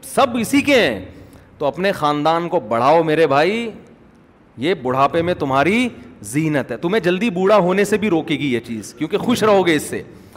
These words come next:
تو اچھا لگتا ہے کوئٹہ میں جاؤ نا اور پشاور میں جاؤ، ایسے بڑے بڑے خاندان اور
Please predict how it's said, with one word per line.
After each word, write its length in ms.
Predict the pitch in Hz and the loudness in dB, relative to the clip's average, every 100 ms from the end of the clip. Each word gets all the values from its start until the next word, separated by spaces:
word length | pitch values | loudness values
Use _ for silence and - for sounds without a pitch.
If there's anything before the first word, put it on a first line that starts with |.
| - - - - | -20 -20 -20 -6
تو 60 | 156 | -4
اچھا 260 | 160 240 | 2 2
لگتا 280 | 226 220 220 | 4 2 2
ہے 40 | 202 | 2
کوئٹہ 220 | 185 180 | 2 0
میں 180 | 202 202 | 0 2
جاؤ 220 | 185 190 | 0 0
نا 100 | 226 | 0
اور 140 | 240 214 | -2 -2
پشاور 440 | 208 143 160 185 | -4 -2 -2 0
میں 140 | 180 165 | -4 -4
جاؤ، 200 | 180 190 | -2 -2
ایسے 240 | 190 190 | -4 -6
بڑے 240 | 123 160 | -4 0
بڑے 160 | 165 160 | 2 0
خاندان 640 | 160 143 139 139 151 151 | 0 -2 -2 0 0 0
اور 80 | 165 | -4